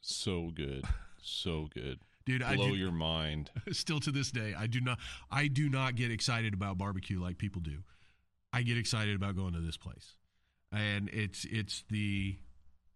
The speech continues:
Speaker 2: it's the combos, man. The, just the throwing it all into a bowl, and it's just like, "Oh my God, it's
Speaker 1: Dude,
Speaker 2: so good."
Speaker 1: Marshall would be a cool guy to get on here.
Speaker 2: Oh, and he'd love it.
Speaker 1: Ta-, yeah.
Speaker 2: He'd love it.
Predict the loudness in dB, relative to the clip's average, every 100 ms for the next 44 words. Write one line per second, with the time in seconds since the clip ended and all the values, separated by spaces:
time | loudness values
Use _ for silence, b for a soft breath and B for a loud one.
0 | _ -8 -6 -4 -6 -4 -2 -2 -2 -4
1 | -4 -2 -2 -2 -2 -2 -2 -2 -2 -2
2 | -2 -2 -2 -4 -8 b b b b b
3 | b b _ _ _ _ _ _ _ _
4 | _ -6 -2 0 0 0 0 0 0 2
5 | 0 0 0 0 0 0 0 0 -2 -2
6 | 0 0 0 -2 -6 -6 -4 -4 -4 -2
7 | 0 2 2 2 0 0 0 0 2 2
8 | 2 0 0 0 0 -2 -2 0 -2 -2
9 | -2 -2 -2 -4 -4 -6 -6 -6 -4 0
10 | 2 2 2 0 0 -2 -2 -2 0 2
11 | 0 2 0 0 -4